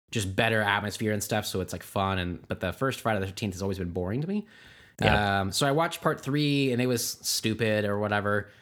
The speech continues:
Speaker 1: Um, apparently, even when it came out, it didn't have that great reviews. It was Part Three in, like, th-, I guess it was, like, uh, Friday the thirteenth in three D. So without it being in three D, there's a whole bunch of gags that are in three D, like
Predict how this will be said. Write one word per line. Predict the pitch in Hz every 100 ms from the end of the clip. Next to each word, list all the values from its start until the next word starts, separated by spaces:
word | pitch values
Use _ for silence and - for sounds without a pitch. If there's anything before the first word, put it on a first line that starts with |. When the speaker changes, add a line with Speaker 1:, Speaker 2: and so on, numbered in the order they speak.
| - -
Speaker 1:
Um, | 98 98
apparently, | 95 139 123 117
even | 113 107
when | 104
it | 95
came | 117 101
out, | 98 98 92
it |
didn't | 92 101
have | 95 101
that | 101
great | 104 98
reviews. | 95 101 101 98 - - -
It | 139
was | 139 123 - - - - _ _ _
Part | 156 156
Three | - 165 180 139
in, | 110 110
like, | 101 - -
th-, | 127 131
I | 120 120
guess | 139
it | 120
was, | 107
like, | 107 101 98
uh, | 95 92 90 90 95 - _
Friday | - 127
the | 104
thirteenth | 117 - 113 - - - -
in | 117 95
three | - 123 107
D. | 101 104 135 - - - - -
So | - 131 120
without | 113 120 123 135
it | 139
being | 151
in | 156
three | 151 160
D, | 160 170
there's | 160 127
a | 113
whole | - 123
bunch | 127 120
of | 104
gags | 92 95 117 139
that | 151
are | 160
in | 165
three | 170 170
D, | 165 175 165
like | 107 95